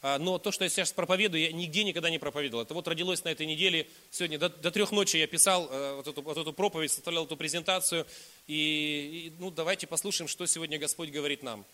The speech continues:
Это свежий хлеб с небес. Это не заготовка какая-то. Проповеди, которые Бог даёт нам, э, нашей церкви здесь, э, в Щелково.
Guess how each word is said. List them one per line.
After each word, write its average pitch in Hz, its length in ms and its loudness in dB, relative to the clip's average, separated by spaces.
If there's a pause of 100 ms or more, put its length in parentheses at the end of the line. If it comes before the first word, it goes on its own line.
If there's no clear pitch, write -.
(120)
Это 170 180 -4
свежий 175 380 2
хлеб 156 200 0
с - 60 -6
небес. 117 400 -6 (160)
Это 170 160 -6
не 175 80 -2
заготовка 175 540 -4
какая-то. 135 500 -2 (320)
Проповеди, 175 380 2
которые 165 320 0
Бог 165 180 -2
даёт 165 300 2
нам, 196 280 0 (200)
э, 120 160 -8
нашей 160 320 -2
церкви 175 380 -2
здесь, 156 360 2 (400)
э, 123 440 -6
в - 60 -12
Щелково. 156 540 -2